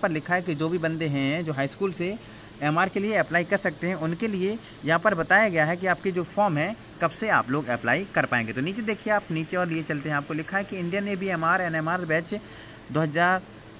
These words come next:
इक्कीस बैच जो आपका है, उसके बैच से रिक्रूटमेंट से रिलेटेड जो भी अपडेट है वो आप यहाँ पर नीचे देख सकते हैं। तो देखिए यहाँ पर लिखा है, लिखा है कि इंडियन नेवी will started the online application process for stewards, chefs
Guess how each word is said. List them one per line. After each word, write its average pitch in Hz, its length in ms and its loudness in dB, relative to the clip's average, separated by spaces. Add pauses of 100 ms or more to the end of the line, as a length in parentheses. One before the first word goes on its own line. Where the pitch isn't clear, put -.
(160)
इक्कीस - 500 -6
बैच 165 200 2
जो 165 100 2
आपका 156 260 4
है, 165 140 4
उसके 175 240 -4
बैच 165 200 0
से - 180 -4
रिक्रूटमेंट 165 500 -2
से 175 140 -2
रिलेटेड 151 320 -2
जो 156 100 2
भी 170 120 0
अपडेट 143 340 2
है 170 100 0
वो 143 140 -2
आप 147 140 4 (100)
यहाँ 123 140 0
पर 143 140 0
नीचे 131 440 -2 (260)
देख 139 140 2
सकते 113 220 -4
हैं। 110 100 -6
तो 120 60 -6
देखिए 190 220 -2
यहाँ 214 120 0
पर 214 180 0
लिखा 175 300 -2
है, 170 220 -2 (440)
लिखा 156 240 -4
है 208 280 -2
कि 196 180 -6
इंडियन 165 260 0
नेवी 190 280 0
will 175 260 0
started 170 420 0
the 170 180 0
online 160 420 0
application 151 560 -4
process 165 400 -2 (560)
for 196 200 4 (360)
stewards, 175 640 2 (200)
chefs 170 440 -2